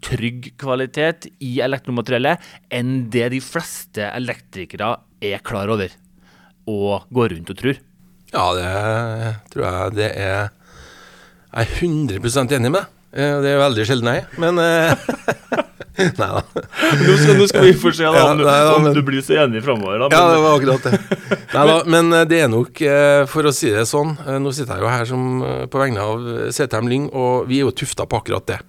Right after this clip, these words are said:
Speaker 1: Mm.
Speaker 2: Altså, den dagen at det eneste saliggjørende, eh, i forhold til valg av produkter og sånne ting er pris, da vil vi ha store utfordringer. Vi er vel kanskje bekreftelsen på at, eh, kvalitet,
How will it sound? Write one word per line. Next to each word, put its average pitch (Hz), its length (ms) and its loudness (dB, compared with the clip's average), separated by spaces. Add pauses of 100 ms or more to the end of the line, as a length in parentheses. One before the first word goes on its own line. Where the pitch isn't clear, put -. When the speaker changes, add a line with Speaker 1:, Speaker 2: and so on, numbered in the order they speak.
(140)
Speaker 1:
Mm. 120 160 0
Speaker 2:
Altså, 120 220 -2 (580)
den 135 320 0
dagen 107 320 -2
at 123 160 -4
det 135 160 -6
eneste 117 480 -4
saliggjørende, 92 800 -4 (320)
eh, 135 260 -6
i 123 80 -6
forhold 107 240 -6
til 123 80 -2
valg 120 320 -2
av 120 300 -2 (420)
produkter - 480 -4
og 117 160 0
sånne 127 140 -4
ting 131 180 -4
er 113 240 -4
pris, - 540 -6 (580)
da 117 400 0
vil 113 300 -6 (100)
vi 110 160 -4
ha 110 240 -4
store 98 240 -4
utfordringer. 87 480 -6 (640)
Vi 117 220 0
er 110 80 0
vel 101 160 -4
kanskje 107 300 -2 (340)
bekreftelsen 120 800 -8
på 165 240 0 (560)
at, 127 400 -4
eh, 120 240 -2
kvalitet, 135 800 -4